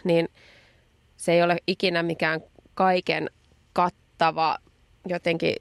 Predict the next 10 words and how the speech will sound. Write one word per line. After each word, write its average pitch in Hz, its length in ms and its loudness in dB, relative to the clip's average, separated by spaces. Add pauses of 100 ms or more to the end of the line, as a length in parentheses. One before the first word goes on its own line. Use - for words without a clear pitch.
(140)
cover 185 500 0
all 170 220 2
the 165 120 2
bases 170 720 0
-tyyppinen, 165 720 0 (960)
ää, 175 340 -4
kannanotto 165 640 -2
mihinkään 165 480 0
asiaan. 165 600 -2 (540)
Ja, 160 260 0